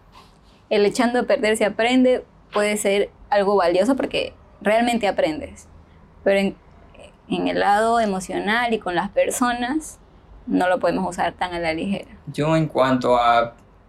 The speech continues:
Speaker 2: hacer un emprendimiento, no, no me animo a, o hacer un préstamo grande para recién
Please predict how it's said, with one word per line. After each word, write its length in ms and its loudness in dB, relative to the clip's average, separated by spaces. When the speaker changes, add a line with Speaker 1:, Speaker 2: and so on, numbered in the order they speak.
Speaker 2:
hacer 320 0
un 120 4
emprendimiento, 880 2
no, 400 2
no 160 -4
me 100 0
animo 380 0
a, 160 -10
o 120 2
hacer 260 2
un 140 2
préstamo 460 2
grande 380 2
para 400 2
recién 680 -2